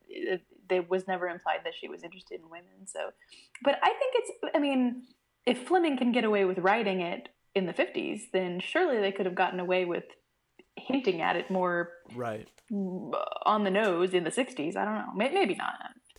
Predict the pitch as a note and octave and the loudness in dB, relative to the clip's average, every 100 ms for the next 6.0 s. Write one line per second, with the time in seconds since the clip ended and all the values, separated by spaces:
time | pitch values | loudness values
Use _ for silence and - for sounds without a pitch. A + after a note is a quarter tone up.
0 | - _ A3 A3 F#3+ B3 A3+ G#3+ D#3 - | -20 _ 4 6 6 6 4 4 0 -4
1 | - G#3 - G3 E3+ - - - _ _ | -6 -4 -2 0 0 -2 -6 -10 _ _
2 | _ D#3+ E3 E3+ F3+ F3+ F3+ D3+ C3 C3+ | _ -8 -8 -8 -10 -10 -8 -4 -2 -2
3 | D3 C3 - _ - C3+ - C3 A2 A#2+ | -4 -6 -8 _ 0 0 0 -2 -2 -2
4 | C3+ - A#2+ A2+ C#3+ G#2 - B2 A2+ A#2+ | -4 -4 -6 -6 -6 -8 -8 -10 -8 -6
5 | G#2 - - B2 C3 A2 B2+ D3 A#2+ | -6 -8 -10 -10 -8 -6 -4 -2 -4